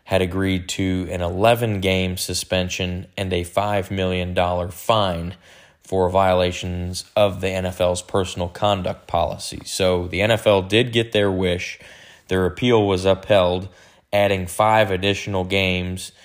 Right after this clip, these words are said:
to Watson's suspension for a total of eleven games,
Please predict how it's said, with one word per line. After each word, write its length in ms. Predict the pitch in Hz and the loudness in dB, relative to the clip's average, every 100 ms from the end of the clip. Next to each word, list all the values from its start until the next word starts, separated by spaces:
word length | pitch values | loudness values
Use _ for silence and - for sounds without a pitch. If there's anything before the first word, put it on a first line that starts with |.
| - _ | -20 _
to 200 | - 131 | -2 0
Watson's 580 | 107 95 92 - - 90 | 2 2 0 -2 -6 -6
suspension 600 | - 90 - 90 87 95 | -6 -8 -4 -4 -4 -8
for 180 | 90 90 | -8 -6
a 60 | 90 | -6
total 360 | - 104 98 | -2 0 2
of 100 | 92 | 0
eleven 440 | 90 92 104 104 95 | 0 2 2 2 -2
games, 540 | 92 90 90 98 - | 0 -2 -4 -6 -10